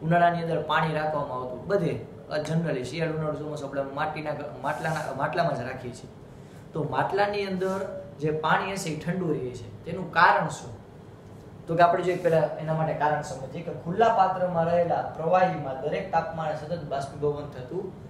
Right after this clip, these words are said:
રહે. કોઈ ખુલ્લું પાત્ર હોય, for example તપેલીમાં તમે પાણી ભરેલું હોય તો એ ખુલ્લું પાત્ર થયું. તો ખુલ્લા પાત્રમાં પ્રવાહીમાં દરેક તાપમાને સતત બાષ્પીભવન થતું રહે. સતત શું થતું હોય?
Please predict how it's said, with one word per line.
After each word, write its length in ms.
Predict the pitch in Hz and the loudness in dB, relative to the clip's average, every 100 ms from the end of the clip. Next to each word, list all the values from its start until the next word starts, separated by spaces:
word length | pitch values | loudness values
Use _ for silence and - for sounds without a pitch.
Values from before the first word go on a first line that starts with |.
| - | -12
રહે. 160 | 135 123 - - - | -8 -8 -10 -14 -10
કોઈ 120 | 190 185 | 0 0
ખુલ્લું 340 | 190 226 226 | 2 2 4
પાત્ર 260 | 190 190 185 | 6 6 6
હોય, 180 | 151 | 2
for 220 | 151 180 170 | 4 2 4
example 260 | 180 165 | 2 2
તપેલીમાં 540 | 165 175 180 165 151 143 | 0 0 2 0 0 -4
તમે 100 | 139 | -6
પાણી 200 | 147 160 | 2 2
ભરેલું 380 | 156 147 135 120 | 2 -2 -4 -6
હોય 100 | 120 - - - - | -8 -10 -16 -16 -12
તો 60 | 156 | -2
એ 140 | 160 | 0
ખુલ્લું 340 | 160 202 202 190 | 2 2 2 4
પાત્ર 300 | 180 180 175 | 4 4 2
થયું. 260 | 180 190 - - - 160 | -2 -6 -12 -16 -14 -10
તો 80 | |
ખુલ્લા 340 | 160 - 190 233 | -8 -2 4 6
પાત્રમાં 840 | 214 175 175 165 160 170 190 - | 6 4 4 2 4 4 2 0
પ્રવાહીમાં 600 | - 160 190 175 160 160 156 | -2 2 4 4 2 -2 0
દરેક 320 | 180 220 - | 2 2 2
તાપમાને 580 | 170 165 151 156 156 170 | 2 2 -2 0 0 -2
સતત 380 | 170 233 233 | -6 -4 -2
બાષ્પીભવન 600 | 175 180 - 165 165 143 | 0 0 0 -2 0 0
થતું 220 | 127 - - | -6 -10 -10
રહે. 100 | - | -10
સતત 340 | 175 - - | -4 -4 -4
શું 140 | - | -6
થતું 280 | 180 165 143 | -2 -2 -2
હોય? 80 | 127 | -6